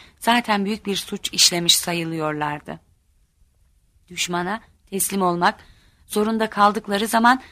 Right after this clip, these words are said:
silahlarını kendilerine çevirip intihar etmek emredilmişti onlara.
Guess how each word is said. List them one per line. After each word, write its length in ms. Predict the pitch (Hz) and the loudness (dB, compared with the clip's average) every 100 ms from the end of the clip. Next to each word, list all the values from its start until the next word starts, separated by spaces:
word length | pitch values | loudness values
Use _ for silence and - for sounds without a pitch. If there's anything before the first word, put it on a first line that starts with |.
| _ | _
silahlarını 580 | - 202 202 185 190 185 | -2 2 2 2 -2 -2
kendilerine 540 | 185 185 185 180 175 | 0 0 0 -2 -2
çevirip 460 | 175 185 170 220 240 _ _ | -2 -2 -2 -4 -4 _ _
intihar 400 | - 196 196 202 | -12 -6 0 0
etmek 400 | 185 185 190 190 - | 0 -2 -6 -6 -6
emredilmişti 680 | 170 165 160 160 156 - 165 | -6 -6 -6 -8 -4 -4 -2
onlara. 380 | 156 156 151 | -6 -6 -6